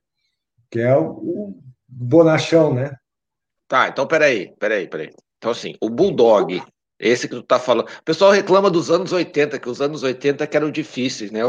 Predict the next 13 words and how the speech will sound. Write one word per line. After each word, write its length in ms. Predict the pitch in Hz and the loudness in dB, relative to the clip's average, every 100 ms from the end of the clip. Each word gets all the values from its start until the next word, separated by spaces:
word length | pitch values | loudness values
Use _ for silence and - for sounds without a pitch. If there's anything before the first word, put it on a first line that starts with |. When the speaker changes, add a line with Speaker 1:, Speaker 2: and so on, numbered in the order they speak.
| 123 | -2
Speaker 2:
Pô, 220 | 151 160 120 | 0 0 0
<laughs> 40 | |
tu 200 | - - | -4 -2
imagina 480 | 156 151 143 160 214 | 2 4 4 2 2
no 140 | - | -2
século 600 | - - 165 196 185 156 | -4 2 4 4 2 0
dezenove. 680 | - - 160 151 135 127 107 - 98 185 175 - | -2 0 0 0 0 0 -2 -10 -10 -8 -10 -6
O 80 | |
Speaker 1:
Lá 60 | 156 | 0
Speaker 2:
negócio 280 | 151 151 156 | 4 6 6
Speaker 1:
era 220 | 160 170 | 6 6
Speaker 2:
era, 40 | |
Speaker 1:
complicado. 520 | 170 196 262 240 135 | 4 2 2 4 2